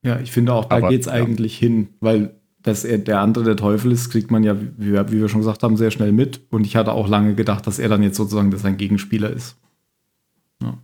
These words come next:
Speaker 2: Und man denkt ja manchmal auch, dass, ähm, zum Beispiel die, äh, die Wahrsagerin, kann man auch denken, dass von Robert De Niro oder seinen Henchmen einfach umgebracht wurde, weil sie hatte ja eine,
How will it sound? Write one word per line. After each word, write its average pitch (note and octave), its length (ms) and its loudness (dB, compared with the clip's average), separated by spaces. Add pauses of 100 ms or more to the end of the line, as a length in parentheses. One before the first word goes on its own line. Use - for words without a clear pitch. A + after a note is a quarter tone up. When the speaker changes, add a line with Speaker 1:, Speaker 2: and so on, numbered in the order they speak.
(1080)
Speaker 2:
Und C3 80 2
man C3 160 2
denkt E3+ 220 0
ja F3 80 2
manchmal A2+ 420 0
auch, A#2+ 160 0
dass, - 380 -2
ähm, G2+ 400 0
zum - 160 -6
Beispiel A#2 320 2
die, G2+ 420 2
äh, F2 300 -2 (240)
die A2 100 -4
Wahrsagerin, G#2+ 800 2 (560)
kann - 160 -2
man F#2 140 2
auch G2+ 180 2
denken, A#2+ 320 0
dass G2+ 220 0
von F2+ 160 -4
Robert F#2 360 -2
De G2+ 80 0
Niro G#2+ 440 2
oder F#2+ 340 0
seinen F#2 300 0
Henchmen G2+ 480 0
einfach F#2+ 280 0
umgebracht G2+ 580 0
wurde, F#2 240 0
weil F#2 100 0
sie G#2+ 180 0
hatte G2+ 200 2
ja F#2 160 2
eine, F2+ 400 -2